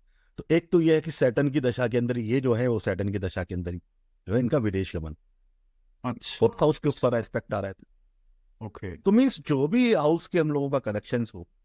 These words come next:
Speaker 1: जो भी भाव का कनेक्शन है, जो सेपरेट करने की ताकत रखता होगा प्लैनेट, उस ग्रह की दशा के अंदर विदेश चला जाएगा।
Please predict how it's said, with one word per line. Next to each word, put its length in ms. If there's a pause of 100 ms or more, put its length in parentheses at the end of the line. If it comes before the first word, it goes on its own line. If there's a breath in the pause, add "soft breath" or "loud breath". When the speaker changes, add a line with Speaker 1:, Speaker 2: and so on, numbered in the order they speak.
(600)
Speaker 1:
जो 180
भी 80
भाव 220
का 80
कनेक्शन 480
है, 200 (2250)
जो 220
सेपरेट 400
करने 220
की 80
ताकत 380
रखता 220
होगा 180
प्लैनेट, 340 (480)
उस 180
ग्रह 200
की 100
दशा 260
के 100
अंदर 180
विदेश 260
चला 220
जाएगा। 280